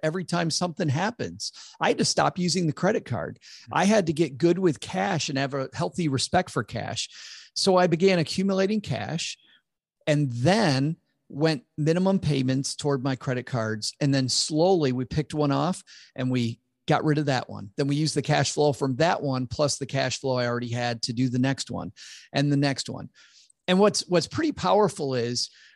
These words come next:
when you start surrounding yourself with smart people who hold you accountable, and you begin with, instead of panic, you begin building a foundation. It went way quicker than I thought it was going to.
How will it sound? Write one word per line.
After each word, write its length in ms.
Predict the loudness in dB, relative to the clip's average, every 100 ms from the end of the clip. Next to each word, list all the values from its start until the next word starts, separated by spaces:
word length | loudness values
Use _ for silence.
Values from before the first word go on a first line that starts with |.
| -4
when 120 | 0
you 80 | 0
start 340 | 2 0 0 0
surrounding 460 | 0 2 2 2
yourself 480 | 0 0 0 0 -2
with 100 | -4
smart 460 | -4 0 0 0 -4
people 400 | -4 -2 0 2
who 160 | 2
hold 220 | 2 2 2
you 140 | -2
accountable, 720 | -2 -2 -2 -2 -4 -8 -10 -16 -20 -20 _ 0
and 380 | 2 4 2
you 200 | 2 2
begin 600 | 4 2 2 2 2 0 -2
with, 540 | 0 2 2 -2 -12 -10
instead 400 | -8 -4 2 4
of 160 | 4 0
panic, 600 | -4 -2 0 0 -2 -4
you 100 | -2
begin 340 | 0 0 0
building 380 | 0 0 0 -2
a 20 |
foundation. 720 | -2 -2 0 -2 -4 -2 -4 -6 -14 -20 _ _ _ _ _ 2
It 160 | 4
went 240 | 6 4 6
way 180 | 4 2
quicker 380 | 2 2 2
than 120 | 2 0
I 80 |
thought 220 | -2 -2 -2
it 60 |
was 120 | -4
going 220 | -6 -6 -6
to. 220 | -6